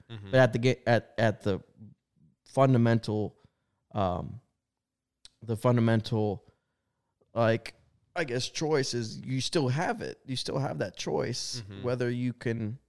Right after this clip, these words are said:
Speaker 2: go, you know, to Wyoming and s-, get off the grid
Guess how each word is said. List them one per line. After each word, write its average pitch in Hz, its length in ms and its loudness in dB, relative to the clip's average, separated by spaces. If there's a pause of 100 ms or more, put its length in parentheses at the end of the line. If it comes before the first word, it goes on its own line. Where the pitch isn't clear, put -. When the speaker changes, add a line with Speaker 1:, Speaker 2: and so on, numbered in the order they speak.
(960)
Speaker 2:
go, 117 500 6 (100)
you 113 140 -2
know, 92 360 -2
to 120 160 -2
Wyoming 101 720 0
and 95 260 -2
s-, - 120 -8 (260)
get 113 140 -2
off 104 180 -2
the - 80 -4
grid 110 460 2